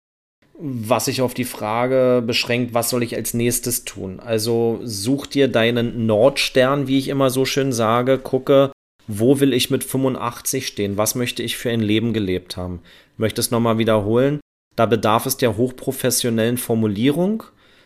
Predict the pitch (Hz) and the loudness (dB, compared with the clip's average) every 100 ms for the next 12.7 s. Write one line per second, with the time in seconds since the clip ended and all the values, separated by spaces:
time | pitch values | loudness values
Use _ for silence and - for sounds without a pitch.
0 | _ _ 120 117 - 123 117 113 101 113 | _ _ -2 0 2 0 2 0 2 0
1 | 151 143 143 143 135 135 135 135 131 131 | 2 0 2 0 0 -4 -2 -2 -2 -4
2 | - - - 139 - 139 135 135 135 139 | -4 -6 -4 -6 -4 -4 -2 -2 -2 0
3 | 135 139 - _ _ 104 107 123 - 156 | -2 -4 -10 _ _ 0 2 2 0 -4
4 | 156 - 139 135 147 143 139 143 143 135 | -2 -2 -2 -2 0 0 0 0 0 0
5 | 117 117 113 123 123 117 113 113 - - | 0 -2 -2 -2 0 0 0 -2 -2 -4
6 | 107 117 127 113 110 101 120 123 104 110 | -2 -2 -2 -2 -2 -2 0 0 0 -2
7 | - 107 104 110 104 101 104 107 87 82 | -2 -4 -4 -4 -2 0 0 -2 -4 -6
8 | - 92 98 101 104 113 107 101 98 101 | -8 -6 -6 -6 -4 -4 -4 -4 -4 -6
9 | - - 95 92 98 - - _ _ _ | -8 -10 -8 -8 -10 -16 -20 _ _ _
10 | _ _ _ _ - 123 147 - 120 127 | _ _ _ _ 0 0 0 0 0 0
11 | - 151 131 123 127 113 131 135 - 127 | 0 0 0 0 0 0 0 -2 -2 -4
12 | 127 123 113 104 151 156 87 | -2 -2 -2 -2 -2 -2 -6